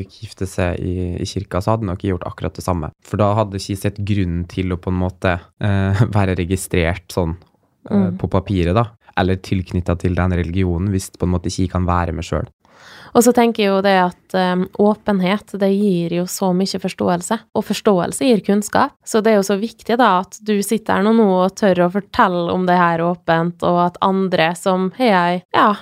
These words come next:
Speaker 2: historie, at de kan tørre å dele det, for at det er jo sånn samfunnet vil få mer forståelse og så mer kunnskap.
Speaker 1: Ja. Det er så sant det du sier der, og jeg vet egentlig selv at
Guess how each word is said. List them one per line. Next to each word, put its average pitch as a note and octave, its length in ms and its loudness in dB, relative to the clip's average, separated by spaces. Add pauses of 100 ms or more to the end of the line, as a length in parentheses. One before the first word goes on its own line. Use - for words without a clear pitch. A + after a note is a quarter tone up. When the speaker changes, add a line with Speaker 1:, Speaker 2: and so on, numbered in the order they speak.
Speaker 2:
historie, G#3+ 720 2
at A3+ 120 -2
de A3+ 100 2
kan A3 160 2
tørre G#3 760 0
å F#3 260 2
dele F#3+ 560 2
det, G#3+ 200 4 (160)
for A3 160 0
at G3+ 100 2
det G#3+ 120 2
er G3+ 40 4
jo F#3+ 80 2
sånn F3+ 460 -2 (100)
samfunnet F#3+ 560 0
vil F3+ 140 0
få F3+ 320 -2 (100)
mer F#3 240 2
forståelse - 800 -4
og G3 100 -6
så G3+ 240 -10
mer F#3+ 220 -8
kunnskap. G3+ 480 -6 (180)
Speaker 1:
Ja. G2+ 200 0 (380)
Det G2+ 100 0
er G2 160 0
så - 160 -10
sant F2+ 220 -6
det F#2 120 -2
du F2+ 80 -4
sier F#2 220 -4
der, F#2 220 0
og G2+ 180 0
jeg B2+ 140 2
vet G2+ 260 0
egentlig G2 400 -2
selv F#2+ 480 0
at - 300 -12